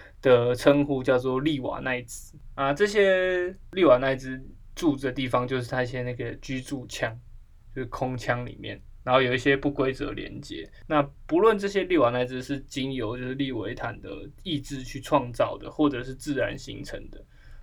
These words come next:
呃，在同一个利维坦内部，这些利瓦奈兹的形态跟文化也会有巨大的差异。你可以理解为就里面住了好几个民族的概念。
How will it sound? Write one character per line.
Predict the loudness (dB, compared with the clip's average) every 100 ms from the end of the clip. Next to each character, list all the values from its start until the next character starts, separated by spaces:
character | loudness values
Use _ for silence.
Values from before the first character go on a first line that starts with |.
| -14
呃， | -6 -2 0 0 -2 -4 -14 -20 -18 -2
在 | 6 6
同 | 6 -2 -2
一 | 2
个 | 2
利 | 2 0
维 | -2
坦 | -2 -4
内 | -6 -8
部， | -8 -10 -12 -16 -20 -20 -6
这 | 4 6
些 | 6 4
利 | 4
瓦 | 2
奈 | 0 -4
兹 | -4
的 | -8
形 | -8 -8 -10 -2
态 | 0 2
跟 | 0 -6
文 | -10
化 | -6 -4 -2
也 | -4
会 | -6 -6
有 | -6 -10
巨 | -10 -6
大 | -4 -4
的 | -4
差 | -10 -10 -10
异。 | -12 -18 -20 -20 -20 -18 -2
你 | 6
可 |
以 | 8
理 | 8
解 | 8
为 | 2
就 | 4
里 | 2 0
面 | -4 -4
住 | -2 -2
了 | -2
好 | -2
几 | -2 -4
个 | -6 -6
民 | -6 -8 -6 -6
族 | -8 -10 -10
的 | -8
概 | -6 -6
念。 | -8 -14